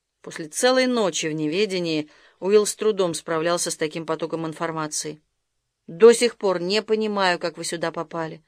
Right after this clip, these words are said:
Как узнали, что я приеду в этот банк?» «Да мы и не знали. Просто послали по агенту во все банки Галфорта и Билокси.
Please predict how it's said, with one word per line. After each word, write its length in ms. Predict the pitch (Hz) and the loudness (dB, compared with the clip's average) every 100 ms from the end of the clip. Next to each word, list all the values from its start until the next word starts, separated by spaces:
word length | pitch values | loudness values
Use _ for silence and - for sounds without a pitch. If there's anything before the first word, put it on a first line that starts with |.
| _ _ _ _ | _ _ _ _
Как 220 | - 226 | 2 4
узнали, 460 | 240 220 254 233 180 | 2 2 4 4 2
что 180 | - | -2
я 140 | 185 175 | -2 -2
приеду 400 | 180 185 180 160 | -2 -4 -2 -2
в 20 | |
этот 220 | 160 160 | -4 -6
банк?» 400 | 151 160 151 147 _ _ _ _ _ _ _ _ _ _ | -4 -4 -4 -8 _ _ _ _ _ _ _ _ _ _
«Да 140 | 139 139 | -14 -8
мы 180 | 147 151 | -4 -2
и 40 | |
не 160 | 165 165 | -2 -4
знали. 500 | 160 170 214 214 151 _ _ _ _ _ | -2 0 2 0 -4 _ _ _ _ _
Просто 320 | 233 294 277 | 4 4 4
послали 640 | 247 220 - 240 240 220 - _ _ _ | 4 2 4 4 6 4 2 _ _ _
по 140 | 214 | 4
агенту 480 | 208 196 202 247 196 | 4 4 2 2 0
во 100 | 170 | -2
все 160 | 165 190 | -2 -2
банки 480 | 175 190 185 180 160 - - | 0 0 0 -4 -4 -12 -18
Галфорта 1120 | 165 156 202 254 277 - 220 196 156 - 147 - | -12 0 6 6 4 -4 2 2 2 0 -4 -4
и 140 | - 202 | -6 -4
Билокси. 640 | 220 247 165 - 151 135 | -2 0 -2 -4 -8 -8